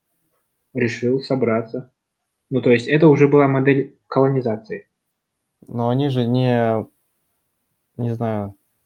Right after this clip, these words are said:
Speaker 2: не было такого, что как-то по своему желанию. Ну, то есть как-то
Speaker 1: Не-не,
Speaker 2: человек
Speaker 1: ну вот,
Speaker 2: просто
Speaker 1: вот, я про это и говорю. Вы видите глобализацию как,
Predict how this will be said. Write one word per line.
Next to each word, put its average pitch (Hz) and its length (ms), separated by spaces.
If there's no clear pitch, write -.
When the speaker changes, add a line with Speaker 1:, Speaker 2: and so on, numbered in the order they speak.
Speaker 2:
не 147 140
было 147 200
такого, 127 460
что 107 400
как-то - 600
по 139 80
своему 147 380
желанию. 117 420
Ну, 143 40
то 170 80
есть 151 160
как-то - 220
Speaker 1:
Не-не, 175 120
Speaker 2:
человек 143 260
Speaker 1:
ну - 60
вот, 208 140
Speaker 2:
просто 180 160
Speaker 1:
вот, 160 60
я 143 100
про 175 180
это 185 140
и 185 40
говорю. 196 420
Вы 147 160
видите 156 380
глобализацию 147 760
как, - 400